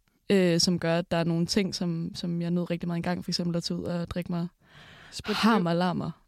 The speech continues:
Speaker 1: øh, spritstiv, øh, hele weekenden og sådan noget. Det gør jeg ikke rigtig mere. Og der kan man jo godt mærke, at der er nogle venskaber, som lige pludselig ikke var så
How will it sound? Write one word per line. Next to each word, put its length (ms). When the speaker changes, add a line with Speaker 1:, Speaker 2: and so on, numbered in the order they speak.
Speaker 1:
øh, 240
spritstiv, 640
øh, 180
hele 240
weekenden 380
og 60
sådan 100
noget. 100
Det 80
gør 140
jeg 100
ikke 120
rigtig 160
mere. 320
Og 100
der 80
kan 120
man 80
jo 100
godt 120
mærke, 140
at 80
der 60
er 40
nogle 260
venskaber, 440
som 180
lige 140
pludselig 300
ikke 140
var 100
så 280